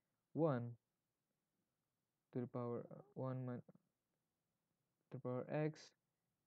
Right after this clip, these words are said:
and that's multiplied by, it's just, that's just the law of the thing. So if you have a, b all to the power n, and that's just equal to a n squared times b n squared. Uh, just,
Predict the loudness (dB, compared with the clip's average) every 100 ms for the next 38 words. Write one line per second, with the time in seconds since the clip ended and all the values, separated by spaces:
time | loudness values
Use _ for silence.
0 | _ _ _ _ _ _ _ _ -4 0
1 | 2 4 2 0 -2 -2 0 0 0 -2
2 | -2 -4 -8 _ _ _ _ _ _ _
3 | _ _ _ -4 -2 2 2 2 -8 -4
4 | 2 2 2 0 2 2 2 2 -2 -6
5 | -8 -8 -12 -20 -16 -10 -4 0 0 0
6 | -10 _ _ _ 2 4 4 4 2 2
7 | 2 4 4 2 -2 -4 2 4 2 0
8 | -10 -4 -2 -2 -6 -14 -8 -4 0 0
9 | 0 -2 -2 -6 _ -8 -2 -2 2 0
10 | 0 0 0 0 -2 -2 -2 -2 -6 -6
11 | -6 -4 -8 _ _ -6 -6 -2 -2 -2
12 | -6 -10 -6 -6 -6 -16 -20 _ _ _
13 | _ _ _ -8 -4 0 -2 -4